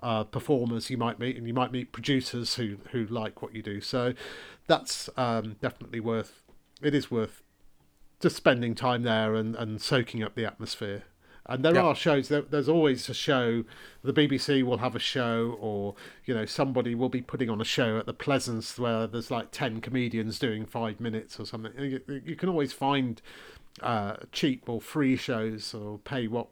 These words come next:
Speaker 1: pay what you can shows and things. So
Speaker 2: Yeah.
Speaker 1: you don't have to break the, the, the bank, uh, for, for tickets for things as well.
Speaker 2: Yeah, yeah. So that's,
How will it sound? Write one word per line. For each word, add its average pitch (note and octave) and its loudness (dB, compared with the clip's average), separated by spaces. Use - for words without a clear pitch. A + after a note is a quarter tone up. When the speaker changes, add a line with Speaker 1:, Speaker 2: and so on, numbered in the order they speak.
Speaker 1:
pay B2+ -4
what G#2+ -6
you B2 -8
can A#2 -4
shows G2+ -6
and G2+ -8
things. G#2 -6
So A2 -4
Speaker 2:
Yeah. B2+ -2
Speaker 1:
you - -4
don't C#3+ 4
have - 2
to A#2 0
break - 0
the, B2 -4
the, C3 -6
the A#2 -6
bank, - -6
uh, G#2+ -4
for, G#2+ -4
for B2 -6
tickets - -6
for A#2 -8
things G2 -10
as F#2 -10
well. F#2+ -6
Speaker 2:
Yeah, G#2+ -8
yeah. G#2 -8
So D#3 8
that's, - 4